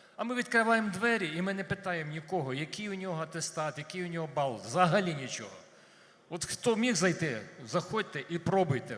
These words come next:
ну, пробуйте навчатися. Потім, каже, через півроку залишаються тільки ті, хто витримав цей марафон і хто дійсно справді дуже хотів. Тобто головне — це все ж таки бажання. Ми у, у гонитві за лозунгами за якість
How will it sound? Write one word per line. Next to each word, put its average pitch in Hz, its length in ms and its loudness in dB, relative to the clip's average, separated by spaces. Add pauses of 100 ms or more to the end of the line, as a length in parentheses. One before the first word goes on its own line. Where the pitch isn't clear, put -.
(120)
ну, 151 140 -10
пробуйте 208 440 2
навчатися. 143 640 -2 (680)
Потім, 208 420 2
каже, 131 220 -6
через 226 280 4
півроку 226 560 6
залишаються 190 640 6
тільки 196 320 -2
ті, 208 160 -2
хто 180 180 2
витримав 135 680 2
цей 123 340 -4 (280)
марафон 170 680 2
і 175 80 2
хто - 180 -2
дійсно 180 380 -2
справді 151 560 2
дуже 147 220 2
хотів. 120 380 -6 (560)
Тобто 196 320 4
головне — 180 440 4
це 175 120 0
все 180 140 0
ж 165 80 -8
таки 170 200 -6
бажання. 127 600 0
Ми 185 180 -4
у, 180 280 -4 (480)
у 143 60 -10
гонитві 165 560 -2
за 165 440 -2 (480)
лозунгами 165 540 2
за 156 140 0
якість 175 460 -4